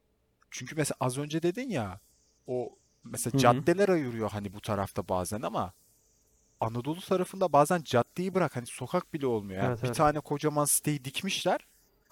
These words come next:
Speaker 1: ama sitenin
Speaker 2: Var.
Speaker 1: hemen bitişiğinde
Speaker 2: Anadolu'da
Speaker 1: hala
Speaker 2: var.
Speaker 1: var.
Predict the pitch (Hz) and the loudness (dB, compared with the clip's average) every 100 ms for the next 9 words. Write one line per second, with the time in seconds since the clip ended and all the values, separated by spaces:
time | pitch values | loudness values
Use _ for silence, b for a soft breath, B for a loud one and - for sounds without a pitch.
0 | - 143 175 - 170 131 190 196 160 151 | 2 4 4 4 2 2 2 2 0 -6
1 | 180 - 139 139 143 170 170 147 120 101 | -4 -2 2 6 8 8 8 8 6 4
2 | - - 101 90 - - | -2 -6 -2 -2 -6 -18